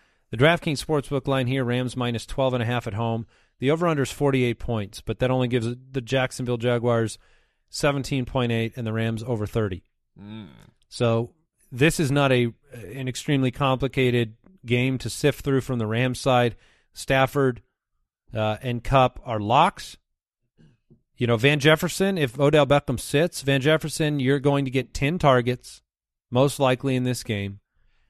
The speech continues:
Speaker 1: and he should be solid.
Speaker 2: Yeah, um, Jefferson is, he's still in for me, even if Beckham plays as a, as a lower end flex.
Speaker 1: Darrell Henderson did not practice Thursday. Still in t-, on Wednesday, McVay anticipated him,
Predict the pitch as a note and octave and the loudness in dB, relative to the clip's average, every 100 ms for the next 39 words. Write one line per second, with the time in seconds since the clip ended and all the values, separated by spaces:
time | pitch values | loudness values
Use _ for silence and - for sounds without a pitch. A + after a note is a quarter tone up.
0 | _ - A#2 A2+ B2 - C3 B2+ F3+ B2+ | _ -6 -4 -2 -2 -2 -4 -2 -2 -2
1 | - _ _ _ _ _ G#2+ B2 C3+ - | -8 _ _ _ _ _ 2 4 4 2
2 | D3 - D3+ D#3 E3+ E3 F3 D3 B2 - | -2 -4 0 2 4 0 -2 -2 -2 -6
3 | - - F#3 - E3 C3 - A#2 A2 - | -10 -8 -6 0 0 0 -2 -4 -2 -2
4 | G2 G2+ G2+ G2 F#2 _ _ _ _ _ | -2 0 0 -2 -6 _ _ _ _ _
5 | _ _ _ B2 A#2+ A2+ - F#2 F#2 F2 | _ _ _ 2 2 2 0 -2 -2 -10
6 | - E2 E2 - - G2+ G2 F#2 _ G2+ | -10 -8 -8 -10 -4 -2 -2 -4 _ -4
7 | G#2 G2+ F#2+ F2 F2 D#2+ - D#2 - - | -2 -2 -2 -2 -6 -10 -12 -12 -12 -20
8 | _ - _ _ - C#3+ C#3+ C#3 D3+ C#3+ | _ -20 _ _ 2 4 4 2 0 -4
9 | D#3 B2+ B2+ A#2+ C3+ B2 A#2+ - B2+ C3 | -4 -2 -2 0 0 0 -6 -4 -2 0
10 | B2+ D#3 E3 - _ _ _ - - A2 | 0 -2 -2 -10 _ _ _ -18 -10 -2
11 | A#2+ C#3+ - - B2+ A2+ A2 C3+ C#3 C3 | 0 0 -2 -8 -10 -16 -12 0 0 2
12 | A2+ D3 G#3+ C3+ C3 B2 B2 A2+ B2+ B2 | 0 2 2 2 2 2 -2 0 2 2
13 | C3+ B2 A#2 B2 A2+ A#2+ A2+ | -2 -4 -4 -2 -2 -4 -6